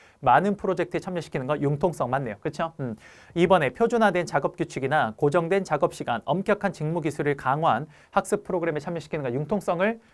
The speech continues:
그렇죠, 강조하는 게 아니라 오히려 줄이는 거죠. 정답 이 번. 음. 그다음 삼 번에 불가피한 퇴-, 불가피하게 퇴직한 사람들을 위한 퇴직자 관리 프로그램을 운영하는 것도, 오케이, 나름 융통성이 있는 거고요. 사 번에 새로운 직무를 수행하는데 요구되는 능력과 지식,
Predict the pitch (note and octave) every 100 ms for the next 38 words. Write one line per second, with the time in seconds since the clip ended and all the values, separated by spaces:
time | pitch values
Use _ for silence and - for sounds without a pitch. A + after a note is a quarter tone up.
0 | _ C3+ C3+ C3+ A2 C3 D#3 F3 D#3 B2+
1 | A#2 C3+ F3 - F3+ C3 - - B2 B2
2 | D#3 - _ - A2+ A2+ A2+ _ F#2+ F2+
3 | _ - - - - - - - _ -
4 | E3+ D3 G3 F#3+ F3 C3+ F3 F#3+ G#3+ -
5 | G#3+ F#3+ G#3 G#3 - - F3 G#3 G#3+ F#3+
6 | E3 E3+ G3 G#3 G3 F#3 F3 E3 D#3 C#3
7 | C3+ G3+ G3 G3+ F3+ D3 D#3+ E3+ E3 D3+
8 | D3 E3 D#3+ E3 E3 C3+ A#2 - G#2+ -
9 | D#3 A2+ C#3+ C3+ B2+ F#3 E3+ F3+ D3+ B2+
10 | A#2+ A2 D3 C#3+ - D3+ D#3+ E3 D#3+ G3
11 | G3+ E3+ D#3 D#3+ D#3+ F3 E3+ D#3 C#3+ D3
12 | B2 D#3+ C#3 D#3 B2+ - D#3+ G3 F#3+ -
13 | A#2 D#3+ F3+ F3 E3 -